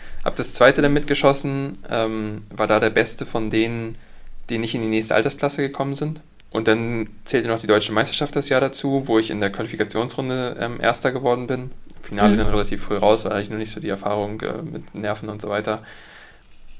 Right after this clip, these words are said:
Speaker 1: Das war dann insgesamt gut genug, damit ich dann zweitausendzwölf in den Kader gekommen bin. Und dann so, ja, okay, jetzt bin ich hier Junioren-Nationalmannschaft, jetzt kann ich mal so internationale Wettkämpfe mitmachen.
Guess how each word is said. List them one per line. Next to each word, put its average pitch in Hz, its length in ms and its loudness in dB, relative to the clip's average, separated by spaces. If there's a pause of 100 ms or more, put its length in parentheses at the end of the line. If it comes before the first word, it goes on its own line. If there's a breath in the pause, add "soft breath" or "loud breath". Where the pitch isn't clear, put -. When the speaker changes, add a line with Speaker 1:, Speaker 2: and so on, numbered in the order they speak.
(160)
Speaker 1:
Das 131 200 4
war 123 140 8
dann 117 180 -2
insgesamt 113 380 -2
gut - 80 -18
genug, 113 280 -4
damit 104 240 0
ich 104 80 -6
dann 98 120 -8
zweitausendzwölf 98 600 -6
in 104 80 -10
den - 40 -14
Kader 95 240 -4
gekommen 95 300 -10
bin. 98 80 -12
Und 95 100 -10
dann 101 220 -4
so, 101 160 -4
ja, 113 200 6
okay, 123 240 -2
jetzt 110 220 -2
bin 110 120 -4
ich 107 140 -6
hier 104 140 -6
Junioren-Nationalmannschaft, 107 800 -2
jetzt 98 140 -6
kann - 100 -10
ich 110 60 -6
mal 101 120 -2
so 98 80 -6
internationale 104 520 -4
Wettkämpfe 131 380 -6
mitmachen. 127 420 -6